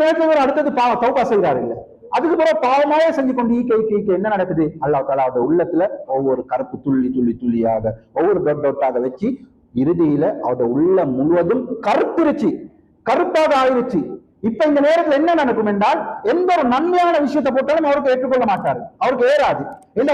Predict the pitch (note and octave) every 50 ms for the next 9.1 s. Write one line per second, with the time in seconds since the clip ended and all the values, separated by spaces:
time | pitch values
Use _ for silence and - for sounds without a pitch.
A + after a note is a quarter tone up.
0 | C4+ D4 D#4+ E4 E4 D#4 D4+ D4+ D#4 D#4+ E4 E4+ E4+ D#4 - - - C4 D4+ F4
1 | - - E4+ D#4+ D#4 C#4 B3 G3+ F3+ - - - - - - _ _ _ _ _
2 | _ _ _ _ _ _ _ - G3 C#4 D#4 D#4+ E4+ D#4+ D#4 D4+ D4+ D#4 E4 E4
3 | E4 D#4+ C4+ B3 B3+ C4 C4+ D#4+ F4 E4 D#4+ D#4+ C#4+ C4+ A#3 G3+ F#3 F3 F3 -
4 | - - C4 D4 E4 E4+ D4+ - D#4 D4+ D4+ C#4+ C#4+ C#4+ C#4+ D4 C#4 C#4 A#3+ G3
5 | F3+ E3+ C#3 - - - - - - - - B3+ C4+ D#4+ C4+ - E4 D#4+ D4+ C#4+
6 | C#4 D4 D4 - D#4 D#4 D#4+ D4+ D#4 D4+ C#4 D4+ C#4+ C4+ C4 B3+ C4 B3 A#3+ A#3+
7 | B3 C4 C4 A#3+ E3 D#3 E3 C#3+ - - - - - B3+ B3 - E4 E4 E4+ E4+
8 | E4+ F4 F4 E4+ D#4+ F4 - - - _ _ _ - D#3+ F3 G#3 A#3 B3+ C4 C#4
9 | B3+ B3